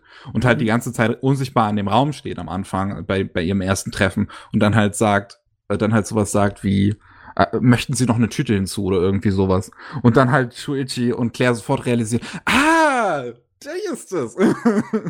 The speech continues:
Speaker 1: Um es halt sofort an der Stimme und dem Satz zu erkennen. Das fand ich auch ganz witzig. Und sie ist halt selber in die, äh, hat halt irgendwie auch eine Liebesbeziehung dann mit der Anführerin.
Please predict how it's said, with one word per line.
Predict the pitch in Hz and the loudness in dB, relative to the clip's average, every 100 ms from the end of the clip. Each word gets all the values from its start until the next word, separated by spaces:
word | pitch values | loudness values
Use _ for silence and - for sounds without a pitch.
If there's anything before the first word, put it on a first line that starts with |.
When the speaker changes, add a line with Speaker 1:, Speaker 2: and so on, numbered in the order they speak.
| - _ _ _ _ _ _ _ _ _ - - - - 131 _ _ 139 107 - 226 - - | -12 _ _ _ _ _ _ _ _ _ -20 -20 -18 -20 -20 _ _ 0 0 2 2 2 -2
Speaker 1:
Um | 143 | -8
es | 135 | -2
halt | 127 | -2
sofort | 117 - 139 | -2 0 0
an | 120 117 | 0 -4
der | 113 | -4
Stimme | - 127 120 | 0 0 0
und | 110 | 0
dem | 120 | -2
Satz | 113 127 - | 0 0 -2
zu | 123 | -8
erkennen. | 101 92 95 95 | -8 -4 -4 -2
Das | 95 | -2
fand | - 98 | 0 -2
ich | - | 0
auch | 95 - | -4 -2
ganz | 101 113 | -4 -2
witzig. | 101 - 110 | -4 -4 -4
Und | 120 110 | 0 2
sie | 123 | 2
ist | 117 | 2
halt | 117 110 | 2 0
selber | 113 110 107 98 | 0 -2 -2 -2
in | 104 | -4
die, | - - - - - - | -6 -10 -12 -20 -20 -2
äh, | 104 104 | 2 2
hat | 104 107 | 2 0
halt | 95 | 0
irgendwie | 98 98 - 85 | 0 -4 -2 -2
auch | 95 | 2
eine | 98 | 2
Liebesbeziehung | 95 95 - - - 95 98 95 | 2 -2 -6 -6 -2 0 2 2
dann | 95 | 2
mit | 95 87 | 2 2
der | 92 | 2
Anführerin. | 95 - 98 95 98 104 110 | 0 0 -2 -2 -2 -2 -2